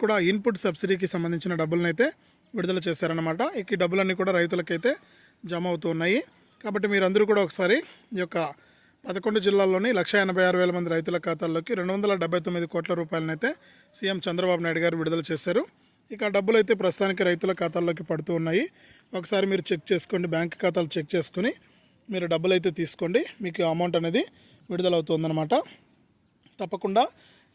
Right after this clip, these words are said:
ఈ యొక్క డబ్బులు అనేది తీసుకొని మీరు, ఆ, మళ్ళీ కూడా ప-, జమ అయ్యేటువంటి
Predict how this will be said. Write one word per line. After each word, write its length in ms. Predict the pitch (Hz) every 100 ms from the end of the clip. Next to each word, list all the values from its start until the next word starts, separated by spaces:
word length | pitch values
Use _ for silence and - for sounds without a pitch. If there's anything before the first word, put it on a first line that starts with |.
| 214
ఈ 40 | 185
యొక్క 140 | 175 175
డబ్బులు 200 | 170 175
అనేది 160 | 190 170
తీసుకొని 360 | 180 - 214 262 - - 247
మీరు, 180 | 180 170 151 - _ _ 233
ఆ, 40 | 175 165 160 160 175
మళ్ళీ 160 | 165 185 190
కూడా 140 | 196 185
ప-, 120 | 185 160
జమ 140 | 165
అయ్యేటువంటి 400 | 180 165 165 165